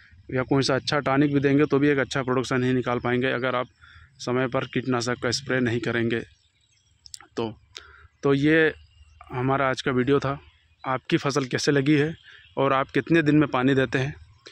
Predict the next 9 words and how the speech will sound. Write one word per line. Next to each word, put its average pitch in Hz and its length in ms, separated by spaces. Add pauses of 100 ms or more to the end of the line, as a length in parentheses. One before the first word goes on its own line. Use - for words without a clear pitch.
(480)
तो 127 380
जो 147 260
वैरायटी 135 380
आप 135 80
देख 131 260
रहे 143 100
हैं 147 100
लगभग 139 600
पचपन, 147 680